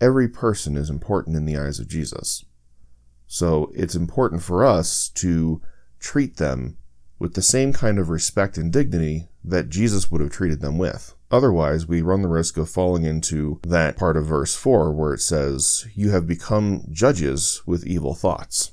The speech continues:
Jesus clearly gave us instructions to not judge,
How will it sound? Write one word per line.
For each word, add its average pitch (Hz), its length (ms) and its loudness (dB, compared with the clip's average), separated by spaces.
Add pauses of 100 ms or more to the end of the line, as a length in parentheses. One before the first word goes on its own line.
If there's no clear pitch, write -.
(100)
Jesus 117 320 2
clearly 123 400 2
gave 110 180 4
us 107 160 -2
instructions 78 880 -6 (360)
to - 140 -4
not 82 380 -2
judge, 71 560 -6